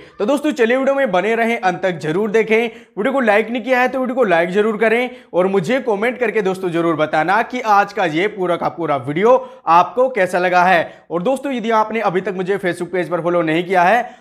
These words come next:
तो लिंक आपको वीडियो के डिस्क्रिप्शन में मिल जाएगा, आप लिंक पर क्लिक करके चले जाइए हमारे Facebook पेज पर और आप हमारे पेज को लाइक और फॉलो करना ना भूलें। तो लॉगिन करते हैं, हम अपना Airtel मित्र एप्लीकेशन दिखाते हैं आपको फुल प्रोसेस इस वीडियो के माध्यम से।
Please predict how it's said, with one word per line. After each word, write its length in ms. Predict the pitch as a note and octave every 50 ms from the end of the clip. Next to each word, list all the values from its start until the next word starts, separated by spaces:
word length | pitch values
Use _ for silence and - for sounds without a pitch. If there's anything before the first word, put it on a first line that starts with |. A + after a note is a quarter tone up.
| _ _ -
तो 80 | F#3+
लिंक 260 | G#3+ A3+ C#4 C4+ A#3+ C4+
आपको 300 | B3 B3 B3 B3 C4 B3
वीडियो 220 | G#3+ G#3+ G3 A3
के 80 | G#3+ G#3+
डिस्क्रिप्शन 440 | F3+ F#3 F#3 - F#3+ E3 - G3 F#3
में 80 | F#3 F3
मिल 160 | F3 F#3 G3
जाएगा, 340 | F#3+ G3+ F#3+ F#3+ F#3 G3+ G#3 G#3+ G#3 - - -
आप 220 | F3 F3 - - F#3
लिंक 220 | F3+ G3 G#3+ G3 G#3+
पर 100 | A#3 G#3+
क्लिक 280 | - G3+ G#3+ A#3+ - -
करके 240 | A#3 G3+ A3 A3+
चले 240 | A3 G#3+ F3+ E3+ F3
जाइए 160 | E3 F#3 F#3
हमारे 260 | E3+ D3+ D#3 D#3 D#3 D3+
Facebook 300 | D#3 F3 F3+ G3 A3 -
पेज 240 | G#3+ G#3 G#3 G#3
पर 200 | - A3 G#3+ G#3+ G#3 - - - -
और 100 | - A3+
आप 160 | C4 C4 B3+ B3+
हमारे 240 | A#3+ A#3+ B3 B3 B3
पेज 220 | A#3+ G#3+ G3+ G3+
को 120 | - A3+
लाइक 260 | G3 E3 D#3 D#3+ D3 F3
और 100 | F3 D3+
फॉलो 220 | D3+ D3+ D3 D3+
करना 260 | D3 D3+ D3 F3 A3
ना 220 | G#3+ F3 D3+ D3 D3+
भूलें। 540 | D3 D#3+ D#3+ E3 D#3 C#3 - - - _ _
तो 80 | D#3
लॉगिन 300 | E3 G3 G#3+ G#3 C4 A#3+
करते 300 | G#3+ B3 A#3+ A#3 - C4
हैं, 160 | B3+ B3+ C4 B3
हम 120 | A3 G3
अपना 220 | F#3+ F#3+ F#3 F#3 F3+
Airtel 280 | F3 E3+ E3 E3+ G3+
मित्र 240 | G3+ G3+ G#3+ - G3+
एप्लीकेशन 460 | G3 G3 G3 G#3 F3+ G3+ G3 G3 F#3
दिखाते 380 | E3 D#3+ D#3 E3+ E3+ F3 F3 G#3
हैं 80 | G3 F#3
आपको 640 | F3+ F3+ - - A3+ A#3 B3+ A#3+ B3 - - - _ -
फुल 120 | G3+ A3+
प्रोसेस 440 | - - F#3+ F3+ F3 F3 F#3+ G#3 - -
इस 120 | - - E3+
वीडियो 180 | D#3 D3+ D3+
के 100 | D3 F#3 E3
माध्यम 340 | D3 C#3+ C#3 C3+ D3 C#3+ C#3
से। 180 | - C#3+ B2